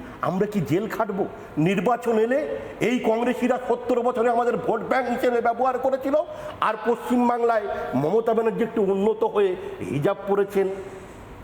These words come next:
নামাজ পড়ার ভান করেছেন, অভিনয় করেছেন, আর আমাদের মুসলমান চাচা মুরব্বীরা গদগদ হয়ে গেছে,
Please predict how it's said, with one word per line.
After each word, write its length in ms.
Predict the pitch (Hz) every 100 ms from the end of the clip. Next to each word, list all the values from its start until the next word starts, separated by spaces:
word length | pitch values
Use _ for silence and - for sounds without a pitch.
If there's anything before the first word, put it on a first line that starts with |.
| 127
নামাজ 360 | 139 151 214 -
পড়ার 240 | 214 208 185
ভান 280 | - 175 190
করেছেন, 360 | 190 196 185 180
অভিনয় 440 | 165 190 196 190
করেছেন, 480 | 185 185 180 170 170 165 - -
আর 100 | 127
আমাদের 420 | 120 165 190 185
মুসলমান 560 | 160 160 196 190 185 175 -
চাচা 300 | 156 - 185
মুরব্বীরা 680 | 160 160 156 143 180 233 320 - - - 117
গদগদ 480 | 156 143 135 180
হয়ে 260 | 151 156 160
গেছে, 360 | 156 151 143